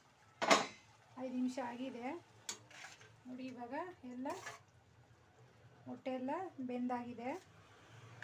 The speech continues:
ಆಗಿದೆ ಇದು ಇವಾಗ. ಇವಾಗ ಸರ್ವಿಂಗ್ ಬೌಲ್ಗೆ ಹಾಕೋಣ.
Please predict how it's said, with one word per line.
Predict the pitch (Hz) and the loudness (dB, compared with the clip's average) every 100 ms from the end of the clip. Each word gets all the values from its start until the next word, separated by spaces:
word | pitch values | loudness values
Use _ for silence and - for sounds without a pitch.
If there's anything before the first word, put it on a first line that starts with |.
| - - - - - - - - - - - - - - - 262 | -12 -12 -14 -16 -18 -18 -20 -18 -16 -16 -16 -18 -20 -18 -8 -4
ಆಗಿದೆ | 262 262 226 | -2 -2 -4
ಇದು | 214 208 202 | -4 -6 -8
ಇವಾಗ. | 196 180 175 - - - - - - - - - - 240 | -8 -10 -10 -10 -10 -12 -14 -12 -12 -10 -8 -8 -8 -8
ಇವಾಗ | 240 233 262 381 - - - - - - - - - - - - - - | -4 0 0 0 0 -2 -4 -6 -6 -4 -4 -4 -8 -14 -10 -8 -8 0
ಸರ್ವಿಂಗ್ | 269 277 269 254 | 2 4 4 2
ಬೌಲ್ಗೆ | 247 240 269 | 2 2 2
ಹಾಕೋಣ. | 226 - | 2 -2